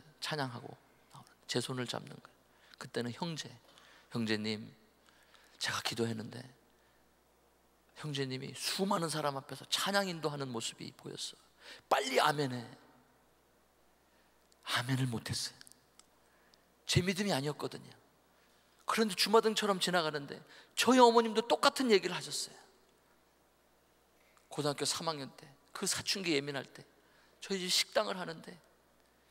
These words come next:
어느 날 갑자기 선포하는 거예요. "우리 집에서 교회한다." 월요일부터 토요일까지 식당, 주일날은 간판 내리고 교회가 되는 거예요. 여러분, 사춘기 남학생,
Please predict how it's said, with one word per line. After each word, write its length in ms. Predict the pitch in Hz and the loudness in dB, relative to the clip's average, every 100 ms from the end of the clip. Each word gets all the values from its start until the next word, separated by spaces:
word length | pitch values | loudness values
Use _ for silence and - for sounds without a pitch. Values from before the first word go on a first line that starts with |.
| - _ | -20 _
어느 160 | - 185 | -4 -2
날 140 | 185 | -2
갑자기 360 | 175 165 - 175 | -2 -4 -4 -2
선포하는 580 | - 214 - 196 180 - | -2 -4 -2 -4 -4 -10
거예요. 160 | - - | -18 -12
"우리 200 | - 165 | -4 -2
집에서 320 | 147 151 151 - | -2 -2 -4 -4
교회한다." 640 | - 143 143 139 131 - - - - - _ - _ _ _ _ - - - | 4 6 6 2 -6 -10 -14 -20 -20 -20 _ -20 _ _ _ _ -16 -14 -4
월요일부터 500 | - 156 190 180 180 | 6 10 10 8 -2
토요일까지 640 | 185 - 208 185 175 165 156 | -6 2 4 4 2 0 0
식당, 460 | - - 165 143 135 - - - - - - | -2 -2 -6 -6 -18 -20 -20 -20 -20 -20 -4
주일날은 540 | - 147 143 143 139 | 2 2 6 4 2
간판 360 | 127 127 - 143 | -2 -2 0 2
내리고 260 | 131 120 127 | 0 0 -4
교회가 360 | - 120 127 | 2 4 4
되는 320 | 127 117 123 | 2 0 -4
거예요. 200 | 127 - - - - - _ _ - - - - - - | -8 -10 -14 -20 -20 -20 _ _ -20 -20 -20 -20 -20 0
여러분, 260 | 135 147 | 2 2
사춘기 580 | 131 - - - 208 180 | 0 -2 0 -2 -2 -2
남학생, 500 | 156 117 113 - 139 | -2 -2 -2 -4 -12